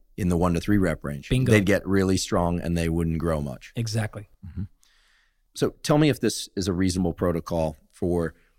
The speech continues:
Speaker 1: what I'm gonna call the typical person. In my mind, the typical person is somebody who hopefully is doing resistance training, hitting that ten sets per muscle group per week minimum
Speaker 2: Yep.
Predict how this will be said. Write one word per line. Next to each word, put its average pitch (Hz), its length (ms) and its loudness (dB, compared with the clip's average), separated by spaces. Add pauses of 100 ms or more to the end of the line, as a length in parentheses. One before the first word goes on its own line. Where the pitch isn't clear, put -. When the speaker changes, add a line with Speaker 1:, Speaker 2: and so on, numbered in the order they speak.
(220)
Speaker 1:
what 92 120 -2
I'm 117 160 6
gonna 113 160 4
call 98 180 2
the 85 120 -2
typical 82 420 -4
person. 78 480 -6 (200)
In 82 140 -8
my 104 140 4
mind, 107 220 4
the 92 60 0
typical 95 360 0
person 95 340 2
is 85 60 -2
somebody 87 480 0 (260)
who 90 160 -6
hopefully 135 460 4
is 101 140 2
doing 104 440 2
resistance 87 460 -4
training, 90 420 0 (640)
hitting 107 280 4
that 92 280 2 (880)
ten 107 260 2
sets - 440 -2 (560)
per 117 180 2
muscle 104 260 4
group 87 260 -2 (140)
per 104 180 0
week 87 280 0
minimum 92 520 2 (200)
Speaker 2:
Yep. 113 200 -4